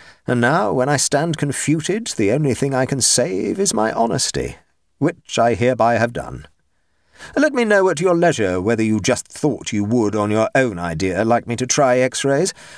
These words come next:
or whether some faked voice from the grave suggested it.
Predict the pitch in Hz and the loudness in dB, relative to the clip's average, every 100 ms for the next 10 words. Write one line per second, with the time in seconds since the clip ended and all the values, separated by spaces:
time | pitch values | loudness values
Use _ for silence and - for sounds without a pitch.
0 | - 208 139 117 - 82 76 95 80 - | -2 0 2 2 0 0 -4 -4 -4 -6
1 | - 117 92 - 107 104 - - 127 123 | -2 -2 -2 -6 -2 0 0 -2 -2 0
2 | 127 131 156 170 165 156 170 - 190 240 | 2 2 0 -2 -2 0 0 0 0 -2